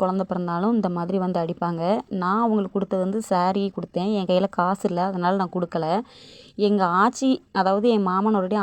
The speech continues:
அம்மா வந்து இவங்க. இவங்க வந்து காசு கொண்டு வந்து கொடுக்கும்போது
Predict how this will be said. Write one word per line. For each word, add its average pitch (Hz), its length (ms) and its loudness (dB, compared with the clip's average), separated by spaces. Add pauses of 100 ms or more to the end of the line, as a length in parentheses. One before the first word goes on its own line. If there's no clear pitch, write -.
அம்மா 190 260 -4
வந்து 180 280 -2 (240)
இவங்க. 175 260 -4 (680)
இவங்க 262 340 6
வந்து 262 220 4
காசு 220 320 2
கொண்டு 226 260 0
வந்து 202 280 0
கொடுக்கும்போது 185 600 0